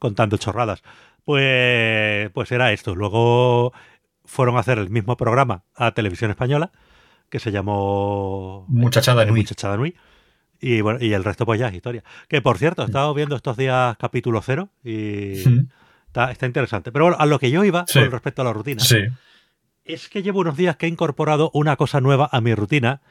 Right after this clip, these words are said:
Speaker 1: y
Speaker 2: Mm.
Speaker 1: me estoy dando cuenta que tengo un problema muy grande.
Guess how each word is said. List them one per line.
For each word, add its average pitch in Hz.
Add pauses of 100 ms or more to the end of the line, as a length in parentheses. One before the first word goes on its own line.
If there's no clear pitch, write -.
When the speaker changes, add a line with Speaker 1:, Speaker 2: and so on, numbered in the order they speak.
(380)
Speaker 1:
y 127
Speaker 2:
Mm. -
Speaker 1:
me 117
estoy 139
dando 139
cuenta 139
que 123
tengo 127
un 135
problema 117
muy 113
grande. 98